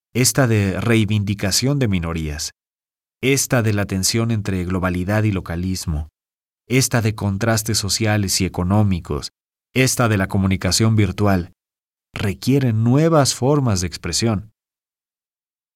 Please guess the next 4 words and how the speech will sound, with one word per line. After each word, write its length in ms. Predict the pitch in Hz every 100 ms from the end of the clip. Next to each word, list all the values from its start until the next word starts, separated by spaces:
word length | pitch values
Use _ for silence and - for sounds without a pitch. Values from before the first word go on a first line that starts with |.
| _ _ _ _ _ _ _ _ _ _ _ _ _ _ _ _ _ _ _ _ -
¿Y 80 | 120
cuáles 260 | 175 190
son 140 | 185 208
estas? 400 | - 87 -